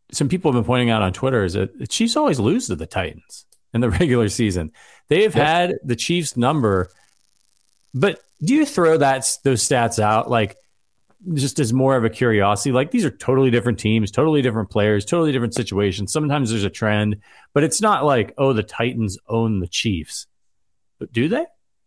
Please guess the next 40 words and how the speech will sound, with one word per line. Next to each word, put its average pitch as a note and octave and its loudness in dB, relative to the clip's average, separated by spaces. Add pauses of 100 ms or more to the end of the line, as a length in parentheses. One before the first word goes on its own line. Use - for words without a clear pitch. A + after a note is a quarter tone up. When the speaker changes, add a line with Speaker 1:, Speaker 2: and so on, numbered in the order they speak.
(840)
Speaker 2:
I, C#3 0
I G#3+ -4
mean, D#3+ 0
I B2 0
don't G2 -4
really C2 -14
care G1+ -14
about - -16
that. - -18
And F3+ 2
I, F#3+ 2
I G3 4
don't G3 0
care E3 4
about D3 2
it B2 -6
the C3+ 0
other B2 0
way G#2+ -2
either. G2 -4 (140)
Like, C3 -2
when B2 -2
the G#2+ -2
Chiefs A#2 -2
have G#2+ -2
some G#2+ -10
dominance G#2 -2
over G2+ -2
a F#2 -4
team. A#2 -6
Like, B2 -2
look, B2 0
every C#3+ 2
team, A#2 -4
every D3 2
game's C3 -2
different. G#2+ -4
Every B2+ 0
team's A2+ -4
different. F#2+ -4